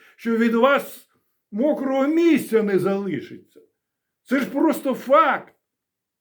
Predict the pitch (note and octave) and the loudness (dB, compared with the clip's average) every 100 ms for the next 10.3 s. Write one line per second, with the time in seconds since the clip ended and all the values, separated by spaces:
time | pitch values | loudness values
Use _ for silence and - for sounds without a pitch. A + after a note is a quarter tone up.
0 | _ A#3+ D#4+ A3+ B3+ E4+ B3+ F#3+ F3+ F#3 | _ -4 -2 2 2 4 2 0 -2 -4
1 | F#3+ - A3 F3 A2+ A2+ - _ _ _ | -8 -4 -2 -2 -4 -8 -18 _ _ _
2 | _ _ _ _ _ _ _ - B2+ A#2 | _ _ _ _ _ _ _ -14 -10 -10
3 | C3 B2 A#2+ A#2 A2 A2+ - - - - | -12 -14 -14 -14 -14 -16 -18 -18 -14 -8
4 | G3 - - - D#3 F#3 F#3+ - D3+ F3+ | -6 -6 -10 -14 -10 -10 -12 -14 -14 -12
5 | - - _ _ - - - - B3+ G#3 | -12 -14 _ _ -18 -18 -12 -2 2 2
6 | F3 - - _ _ - C#3+ - G3 A3+ | 2 -2 -16 _ _ -20 -20 -10 4 8
7 | A3+ A#3+ C4 G#3 A3+ G#3+ G#3 A3 A3 A3 | 8 6 0 -2 -6 -6 -8 -4 -4 -2
8 | A3+ B3+ B3 A#3 F#3+ _ _ _ _ _ | -4 -4 -6 -6 -12 _ _ _ _ _
9 | _ - F3 D#3 B2+ D3 C#3+ - - - | _ -10 -8 -6 -6 -4 -2 -4 -8 -8
10 | - A#3 A3 | -2 -2 -2